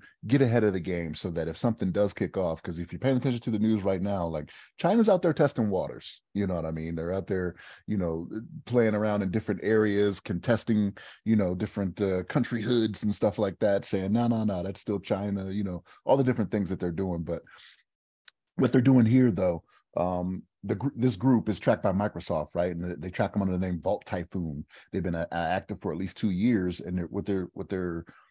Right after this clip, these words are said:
uh, focusing on is more espionage, information gathering for, you know, China, right? So, uh, what they've, what they've started to do is they've started to do, uh, uh, these things called living off the land attacks. Okay, so living off the land attacks. So the,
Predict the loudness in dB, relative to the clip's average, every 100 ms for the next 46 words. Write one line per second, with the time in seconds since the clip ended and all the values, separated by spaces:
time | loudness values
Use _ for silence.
0 | _ -8 -2 0 0 0 -2 -2 -4 -4
1 | -2 -2 -2 -4 -4 -4 -2 -2 -2 -4
2 | -4 -4 -4 -4 -4 -2 -2 -4 -6 -6
3 | -6 -4 -4 -4 -8 -10 -4 -4 -4 -8
4 | -8 -8 -8 -8 -8 -8 -12 -20 -20 _
5 | -8 -6 -6 -2 -2 2 2 0 -6 -10
6 | -4 -4 0 2 2 2 0 2 2 2
7 | -6 -20 _ _ -2 -2 0 -2 2 2
8 | 2 -2 0 0 0 -2 -4 -4 -4 -4
9 | -6 -10 -10 -8 -4 -2 -2 -2 -4 0
10 | 0 0 0 -2 -4 -4 -4 -4 -4 -4
11 | -8 -10 -12 -10 -12 -6 -6 -4 -2 0
12 | 2 2 2 0 0 -2 -6 -12 -10 -10
13 | -8